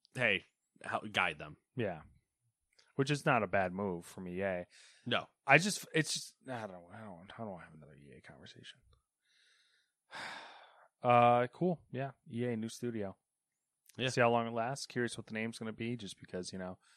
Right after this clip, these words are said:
Speaker 2: that'll probably be a good indicator of where it, it lands. Like, if they give it, like, a flashy independent name,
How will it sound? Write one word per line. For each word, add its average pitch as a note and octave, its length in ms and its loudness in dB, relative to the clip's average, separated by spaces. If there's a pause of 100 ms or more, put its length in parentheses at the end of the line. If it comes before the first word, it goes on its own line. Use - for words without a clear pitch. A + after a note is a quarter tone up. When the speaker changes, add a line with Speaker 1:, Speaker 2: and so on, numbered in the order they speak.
(140)
Speaker 2:
that'll A2 160 4
probably G#2+ 280 6
be G2+ 140 0
a G2 40 0
good F#2+ 160 -6
indicator G2 560 -4
of F#2 160 -6
where G2+ 320 0
it, G2 160 -8 (680)
it A2+ 120 0
lands. G#2+ 480 -4
Like, G2+ 200 -4
if - 60 -20
they G#2+ 120 -4
give G#2+ 260 0
it, G#2 140 0
like, G#2 240 0
a G#2+ 180 0
flashy G#2 880 -2
independent G2+ 540 -4
name, G2+ 420 -8